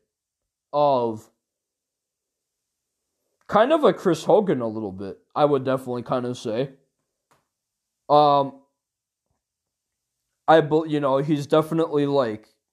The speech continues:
uh, a deep route receiver.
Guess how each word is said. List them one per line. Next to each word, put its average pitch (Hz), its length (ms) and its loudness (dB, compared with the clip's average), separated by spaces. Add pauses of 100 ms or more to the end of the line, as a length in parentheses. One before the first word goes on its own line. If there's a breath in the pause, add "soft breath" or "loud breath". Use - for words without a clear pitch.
(1500)
uh, 139 480 6 (560)
a 151 120 -2
deep 160 400 -4
route 139 440 2 (680)
receiver. 117 640 -6